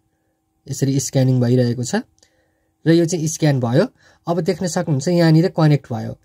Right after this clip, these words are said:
ल, यसरी वाइफाई कनेक्ट भएको छ। यो चाहिँ हामीले आफ्नो मोबाइलमै भएको फोटोबाट स्क्यान गरेको।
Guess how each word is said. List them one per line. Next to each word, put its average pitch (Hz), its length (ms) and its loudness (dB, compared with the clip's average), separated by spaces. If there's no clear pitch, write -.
ल, 123 100 2
यसरी 139 280 2
वाइफाई 135 400 2
कनेक्ट 175 360 -2
भएको 135 280 2
छ। 156 280 0
यो 160 120 4
चाहिँ 165 200 2
हामीले 139 240 0
आफ्नो 160 260 0
मोबाइलमै 170 500 2
भएको 143 320 -2
फोटोबाट 139 480 -2
स्क्यान 170 280 0
गरेको। 156 320 2